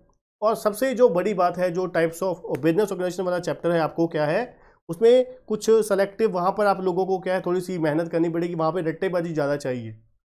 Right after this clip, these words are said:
ठीक है ना। वहाँ पर आपको कोशिश करिए, बीसीके का जो है स्कोप बहुत लिमिटेड सा है, वहाँ पर क्वेश्चन जो है डिफिकल्टी लेवल हाई नहीं हो सकता, ठीक है ना,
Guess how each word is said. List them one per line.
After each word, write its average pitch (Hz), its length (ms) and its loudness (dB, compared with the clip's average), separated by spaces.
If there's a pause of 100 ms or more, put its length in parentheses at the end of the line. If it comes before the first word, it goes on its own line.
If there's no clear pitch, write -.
(580)
ठीक 165 100 -2
है 202 60 2
ना। 202 80 0 (720)
वहाँ 170 140 4
पर 208 480 0
आपको 214 360 4 (360)
कोशिश 196 260 2
करिए, 220 220 2
बीसीके 190 440 -4
का 220 160 -4
जो 202 140 0
है 220 180 2
स्कोप 196 340 0
बहुत 208 200 0
लिमिटेड 196 360 2
सा 175 160 2
है, 135 120 2
वहाँ 151 180 -2
पर 190 200 2 (340)
क्वेश्चन 175 360 2
जो 208 80 2
है 220 160 2
डिफिकल्टी 185 500 -2
लेवल 196 240 2
हाई 170 180 2
नहीं 190 160 2
हो 175 120 4
सकता, 135 340 -8 (800)
ठीक 175 120 -2
है 220 60 4
ना, 214 140 0